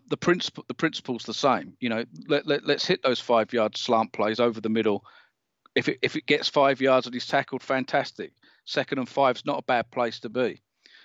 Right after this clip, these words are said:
Um, if you could turn that five yards into fifteen yards or fifty yards, so, so, so much the better. Um, and I, but I th-, but I think you're right. I mean, they're, they're missing that slot receiver. They're missing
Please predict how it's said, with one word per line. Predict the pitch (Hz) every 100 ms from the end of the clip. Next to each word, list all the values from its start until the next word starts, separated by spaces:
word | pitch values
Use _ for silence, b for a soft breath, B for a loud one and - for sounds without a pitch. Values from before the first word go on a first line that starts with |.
| b b 113
Um, | 110 110 110 _ B B B B B B _ _
if | - -
you | 135
could | 127
turn | - 139
that | 131 123
five | 139 135 127
yards | 127 120 123
into | 120 123
fifteen | - 131 - 127
yards | 120 123 120 127
or |
fifty | 117 143 - 107
yards, | 113 127 -
so, | 127 131
so, | - - 123 123
so | - - 123
much | 120 -
the | 104
better. | 127 117 - b b b b -
Um, | 131 131 - _ _ -
and | 147
I, | 160 156 - _ -
but | 156
I |
th-, | 147 220 180
but | 175
I |
think | - 202 -
you're | 127
right. | 151 131
I | 98
mean, | 123 127
they're, | - 131
they're | 131
missing | 151 - 127
that | 113
slot | - 160 -
receiver. | 147 156 147 147
They're | 120
missing | 117 123 127 120